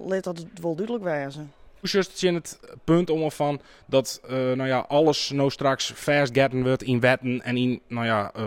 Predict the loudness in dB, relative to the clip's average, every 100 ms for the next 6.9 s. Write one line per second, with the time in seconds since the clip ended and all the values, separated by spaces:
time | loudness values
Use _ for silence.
0 | -6 2 4 8 8 8 6 2 2 0
1 | 0 -2 -4 -6 -4 -4 -2 0 4 6
2 | 6 4 0 -4 -6 -6 -6 -8 -12 -14
3 | -12 -6 -6 -4 -4 -4 2 2 2 -4
4 | 0 0 0 -2 -4 -2 -4 -2 -2 -2
5 | -2 -2 -2 -4 -4 -2 -4 -2 -2 0
6 | 0 0 -2 -2 -2 0 -2 -4 -6